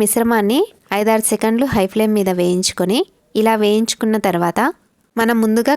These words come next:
కట్ చేసి పెట్టుకున్నటువంటి గోంగూరను వేసి, low to medium flame మీద వేయించుకోవాలండి. ఇది ఒక సైడ్ వేగుతూ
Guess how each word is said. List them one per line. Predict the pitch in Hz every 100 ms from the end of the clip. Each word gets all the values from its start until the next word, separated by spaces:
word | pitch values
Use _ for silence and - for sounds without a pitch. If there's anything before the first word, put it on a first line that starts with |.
| 277
కట్ | 214 -
చేసి | 226 -
పెట్టుకున్నటువంటి | 208 - 202 196 190 180 175 285 480 _ 208
గోంగూరను | 226 220 226 226 214 196 175
వేసి, | 180 233 349 - - 226
low | 240 240
to | 277
medium | 226 214 220 220
flame | 208 185
మీద | 175 220 427 - 208
వేయించుకోవాలండి. | 196 196 - 196 185 175 170 175 370 - -
ఇది | 214 214
ఒక | -
సైడ్ | - 214 233
వేగుతూ | 208 196 220